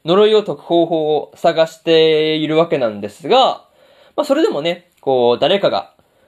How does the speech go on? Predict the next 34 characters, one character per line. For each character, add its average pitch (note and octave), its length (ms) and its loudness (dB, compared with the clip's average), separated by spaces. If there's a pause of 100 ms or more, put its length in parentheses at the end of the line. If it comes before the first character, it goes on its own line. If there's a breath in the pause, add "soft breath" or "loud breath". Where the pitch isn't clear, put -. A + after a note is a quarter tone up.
ま F#3 80 2
あ、 - 20 0
自 D3+ 120 -6
分 D3+ 180 -4
の D3+ 80 -2
周 E3 260 0
り D#3+ 40 -10
の D3+ 100 -6
誰 D3+ 200 2
か D3+ 100 -2
が G2+ 140 -8
ね、 C3 300 -12
傷 E3 260 -4
つ - 140 -20
く A#3 100 0
っ A#3 40 -6
て - 340 -8
い A3 140 0
う A3 40 0
よ G#3 80 2
う E3 40 0
な B2 100 -2
こ F3 100 -4
と D#3+ 120 -2
は - 240 -2 (220)
絶 C#3 240 -4
対 C#3 220 0
に C3+ 100 -10
し C#3+ 120 -18
な C#3 120 -2
い A2+ 120 -6
ん G2+ 100 -12
だ C#3+ 120 2
っ - 200 -12